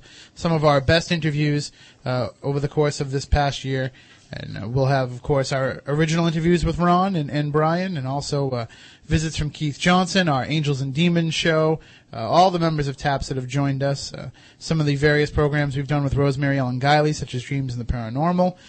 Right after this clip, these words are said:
uh, maybe the Lizzie Borden case, who knows? There's gonna be a whole bunch of great shows in that twelve-hour marathon. However, that won't be on the radio. That'll be on a website,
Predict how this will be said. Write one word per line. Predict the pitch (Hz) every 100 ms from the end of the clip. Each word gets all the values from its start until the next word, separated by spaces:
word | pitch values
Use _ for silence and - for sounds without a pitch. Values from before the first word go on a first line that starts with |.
| - - -
uh, | 127 117 131
maybe | 151 139
the |
Lizzie | 143 139
Borden | 127 156 170 165
case, | 175 165
who | 208
knows? | 208 151 143
There's | 143
gonna | 170
be | 147
a | 143
whole | 185 175
bunch | 185 165
of | 147
great | 135 160 160
shows | - 156 143 135
in | 156
that | 143 -
twelve-hour | 151 143 139 131
marathon. | 135 135 131 127 120 - - - -
However, | 190 240 175
that | 170 160
won't | 190 214
be | 208 196
on | 165 185 190
the | 170
radio. | 180 139
That'll | 151 175
be | 175 175
on | 156 175 165 135
a | 143
website, | 143 240 - 131 107